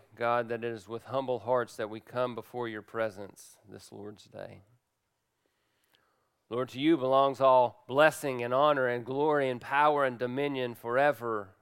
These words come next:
and ever, both in the world but especially in and through your church, your redeemed, the ones that you have reconciled to yourself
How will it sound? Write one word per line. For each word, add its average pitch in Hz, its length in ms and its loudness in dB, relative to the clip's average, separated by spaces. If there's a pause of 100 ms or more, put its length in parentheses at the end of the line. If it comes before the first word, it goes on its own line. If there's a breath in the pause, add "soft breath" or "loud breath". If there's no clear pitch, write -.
(120)
and 113 180 -12
ever, 101 520 -6 (1160)
both 135 240 -2
in 170 160 2
the 143 100 0
world 120 640 2 (1500)
but 117 80 -8
especially 120 920 -2
in 131 300 0
and 107 160 -8
through 110 680 -8 (760)
your 110 180 -16
church, - 840 -10 (800)
your 117 200 -6
redeemed, 120 560 -6
the 110 40 -8
ones 127 300 -2
that 110 160 -16
you 139 120 -4
have 113 160 -2
reconciled 120 840 2
to 139 140 -12
yourself 117 800 -2